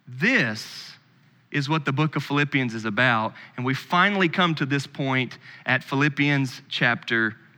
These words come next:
four, here at the end at verse ten. One commentator has said that Philippians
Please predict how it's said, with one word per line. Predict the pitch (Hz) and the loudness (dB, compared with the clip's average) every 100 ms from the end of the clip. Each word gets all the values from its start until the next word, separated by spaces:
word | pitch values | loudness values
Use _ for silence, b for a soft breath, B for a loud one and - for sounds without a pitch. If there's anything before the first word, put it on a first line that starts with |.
| _ | _
four, | - - 156 139 92 | -18 -4 0 0 -2
here | - 127 123 | -2 0 0
at | 120 | 0
the | 127 156 | -2 0
end | 131 113 | 2 0
at | 113 87 | -2 -2
verse | 110 107 | -4 -4
ten. | - 127 107 90 87 _ _ _ _ _ - b b b b | -6 -4 -4 -6 -12 _ _ _ _ _ -20 b b b b
One | 127 170 233 208 | -2 0 2 4
commentator | 202 196 175 160 143 139 | 4 4 4 4 4 4
has | 135 | 2
said | - 156 143 135 127 | 0 2 4 2 0
that | 135 131 - - | 2 2 0 -16
Philippians | - 160 175 226 185 143 135 127 120 - | 0 4 4 4 2 4 4 2 0 -4